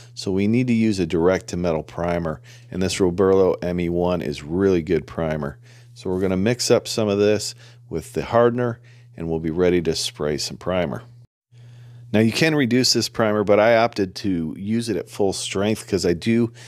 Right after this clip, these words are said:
have some blocking that needs to be done. We have a large area of body filler, so we need to have good, thick material on there to block it straight.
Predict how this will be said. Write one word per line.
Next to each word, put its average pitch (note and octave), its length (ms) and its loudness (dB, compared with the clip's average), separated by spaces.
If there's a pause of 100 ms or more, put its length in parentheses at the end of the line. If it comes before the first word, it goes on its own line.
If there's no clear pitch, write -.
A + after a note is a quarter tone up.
(180)
have G#2+ 280 -2
some A2 280 0
blocking G#2 480 2
that G2 80 -2
needs G2+ 280 -2
to - 60 -12
be F2+ 140 -4
done. F#2+ 280 0
We F#2 120 -2
have E2+ 80 -2
a D#2+ 80 -2
large G2 580 -4
area G2 360 0
of - 200 -10
body F#2 260 0
filler, G2+ 400 0 (300)
so - 160 -12
we F#2 80 -2
need A2+ 160 0
to A2+ 60 2
have F#2 320 -2
good, G2+ 420 0
thick G#2+ 220 -2
material G2 520 0
on F2+ 140 0
there F2+ 180 -2
to - 140 -16
block F2 420 -4
it - 80 -12
straight. - 540 -4